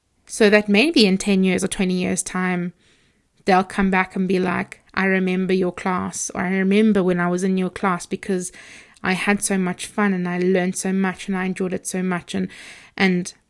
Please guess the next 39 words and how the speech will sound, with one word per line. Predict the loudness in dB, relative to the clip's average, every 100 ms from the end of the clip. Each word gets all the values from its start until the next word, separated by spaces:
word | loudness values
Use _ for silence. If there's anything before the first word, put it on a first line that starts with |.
| _ _ _ _ _ _ -10
I | -4
think | 2 4 4
that | 2 0 -2
is | 2 2 2
what | 2
every | 2 0
teacher | 0 -2 -4
wants. | -8 -12 -6
They | -2
want | 0 0 0
to, | 0 0 0 -6 -20 _ _ -6
to | 2 4
know | 6 8 10 10
that | 8 2
they | 0
have | 0 0
made | 0 2 2 0 -4 -10 -2
a | 0 0 -2 -4 -10 _ _
difference | 0 2 -2 -2 -2
in | -2
that | -2 -4
child's | -4 -2 -2 -2
life | -4 -4 -4 -4
and | -2 -2 -6 -16 -20 _
that | -10 0
they | 2
have | 2 0 0
tried | -4 -6 -6
their | -8
best | -8 -10 -12 -14 -16 _ -4
and | 0 2
they | 2
have | 0 -2 0
done | 0 0 -2
everything | -4 -4 -4 -6
that | -6
they | -6
possibly | -6 -8 -6 -6
could | -4 -6